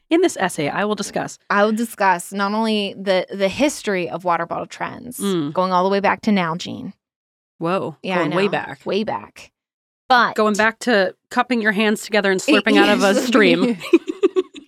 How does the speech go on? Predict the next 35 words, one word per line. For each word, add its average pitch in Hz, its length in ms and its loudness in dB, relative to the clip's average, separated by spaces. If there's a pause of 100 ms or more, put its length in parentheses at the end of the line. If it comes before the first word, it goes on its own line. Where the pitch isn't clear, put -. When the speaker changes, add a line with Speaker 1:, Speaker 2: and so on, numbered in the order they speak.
(320)
Speaker 1:
The 254 120 6
original 247 400 4
water 233 280 2
Speaker 2:
The 240 120 4
Speaker 1:
bottle. 247 180 2
Speaker 2:
original 262 320 4
<laughs> 254 260 -6
water 285 160 0
bottle. 214 420 -2 (420)
Canteens. 220 1000 0
Speaker 1:
Yeah. 220 580 2 (180)
Speaker 2:
Um, 220 360 2 (160)
I 220 140 4
would 277 160 0
like 247 200 0
to 233 80 -6
chat 196 500 0
about 160 440 0 (840)
going 196 240 2
all 190 120 6
the 220 60 6
way 226 100 8
back 196 240 2
to 202 100 -2
Nalgene, 185 520 0 (220)
and 208 180 2
then 190 260 0
as 214 500 2 (260)
different 220 320 2
water 202 280 4
bottles 185 380 2
come 196 280 -2
out, 190 340 4 (220)
the 175 80 0
benefits 226 800 0